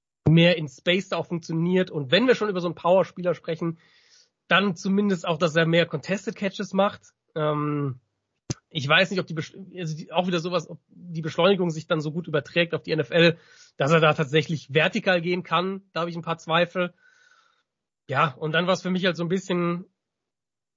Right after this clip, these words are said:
wieder das Thema guter Allrounder. Ich glaub, dass er das auch sein kann und sein, dass, dass da auf jeden Fall alles für da ist.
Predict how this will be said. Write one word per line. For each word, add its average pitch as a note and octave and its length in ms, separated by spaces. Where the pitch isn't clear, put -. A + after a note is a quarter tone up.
wieder F#3+ 220
das F3+ 200
Thema G#3 260
guter G3 280
Allrounder. G#3+ 760
Ich E3 100
glaub, F3+ 180
dass E3 120
er D#3+ 80
das D3+ 140
auch C3+ 120
sein F3 280
kann G3+ 240
und D#3+ 120
sein, D#3 500
dass, D#3+ 220
dass - 180
da D3+ 120
auf E3 140
jeden D3+ 120
Fall - 100
alles - 180
für C#3 120
da C#3 200
ist. G#3 220